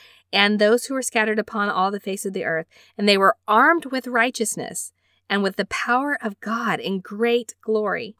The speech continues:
What a beautiful promise for those of us who keep our covenants, who, you know, undergo those covenants and then stay with them. Like, that's a beautiful promise to be able to have that power. So I don't want that to get overshadowed with the, you know,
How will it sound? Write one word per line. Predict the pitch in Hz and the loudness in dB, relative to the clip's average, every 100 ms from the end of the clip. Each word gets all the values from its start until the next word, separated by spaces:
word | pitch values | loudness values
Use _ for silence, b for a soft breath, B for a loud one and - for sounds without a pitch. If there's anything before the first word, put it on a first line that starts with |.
| - | -4
What | 240 - | 0 2
a | |
beautiful | 262 240 262 247 | 0 -2 -2 -6
promise | - 185 190 165 - | -2 -2 0 -2 -6
for | - 170 | -6 -4
those | 196 208 | -4 -4
of | 202 | -6
us | 196 | -6
who | 196 | -10
keep | - - | -14 -8
our | 196 | -8
covenants, | - 202 190 180 175 - | -6 -6 -4 -6 -8 -4
who, | 180 170 - b b b | -4 -4 -8 b b b
you | - | -4
know, | 185 | -2
undergo | 185 196 196 208 | 0 -2 0 2
those | 214 202 | 2 -2
covenants | - 196 190 190 | -4 -6 -4 -6
and | 185 | -6
then | 180 165 | -6 -6
stay | - - 196 247 | -10 -6 -4 -2
with | 202 - | -4 -4
them. | 147 143 151 _ _ _ _ | -4 -4 -8 _ _ _ _
Like, | 240 | -10
that's | 285 320 | -8 -6
a | 285 | -6
beautiful | - 233 269 285 277 | -4 -4 -4 -6 -10
promise | - 240 302 220 - | -4 0 0 -2 -6
to | 196 196 | -4 -4
be | 214 | -2
able | 208 226 | -4 -6
to | - | -10
have | - 196 | -8 -4
that | 202 - | -4 -2
power. | 220 208 | 2 2
So | 190 226 | 2 0
I | 202 214 | 0 0
don't | 220 220 247 254 | -2 -2 -4 -4
want | - 233 226 226 | -10 -4 -2 0
that | 214 220 | 0 0
to | - | -2
get | 196 - | -4 -2
overshadowed | 190 185 170 196 185 170 160 | -4 -4 -2 0 2 2 0
with | 175 - | -4 -6
the, | 160 147 | -4 -4
you | 156 | -4
know, | 156 143 - | -6 -6 -10